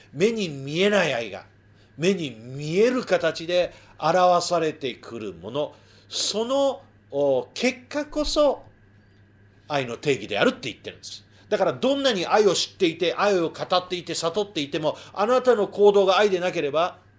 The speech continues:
愛とは言えないっていうことですよ。いや、痛いとこつきますね。聖書はでもその通りだと思いませんか？ねえ。私たちの信仰も同じだということです。語って学んで、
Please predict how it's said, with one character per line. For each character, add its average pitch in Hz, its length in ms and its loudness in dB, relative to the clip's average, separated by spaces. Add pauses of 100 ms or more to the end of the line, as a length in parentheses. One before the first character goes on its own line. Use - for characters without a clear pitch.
(240)
愛 117 180 -8
と 92 140 -16
は 104 80 -10
言 80 140 -14
え 80 40 -18
な 85 120 -14
い 131 40 -8
っ 131 40 -18
て - 280 -20 (640)
い - 80 -8
う - 60 -10
こ - 100 -12
と - 140 -16
で - 80 -20
す - 100 -16
よ。 - 100 -20 (880)
い 104 80 -12
や、 98 240 -10
痛 85 220 -10
い - 60 -12
と 87 100 -18
こ - 80 -18
つ - 140 -14
き 107 100 -12
ま 98 80 -6
す 98 160 -10
ね。 110 300 -4 (640)
聖 107 180 -8
書 101 140 -8
は 101 40 -6
で 110 60 -8
も 98 100 -10
そ 120 120 -8
の 110 80 -8
通 123 140 -4
り 113 60 -6
だ 113 80 -6
と 113 80 -10
思 120 120 -6
い 135 60 -4
ま 135 100 -2
せ 151 140 -4
ん 131 60 -14
か？ - 220 -8 (1200)
ね 95 80 -16
え。 139 340 -8 (320)
私 120 220 -6
た 120 80 -8
ち 110 100 -12
の 110 80 -10
信 139 340 -4
仰 175 220 -6
も 202 360 -6
同 107 100 -10 (120)
じ - 140 -12
だ 202 120 -6
と 208 100 -10
い 131 60 -6
う 92 40 -12
こ 85 100 -16
と - 140 -20
で - 80 -20
す。 - 200 -20 (1300)
語 101 220 -10
っ 101 60 -14
て 104 260 -6
学 104 300 -8
ん 117 80 -16
で、 131 260 -10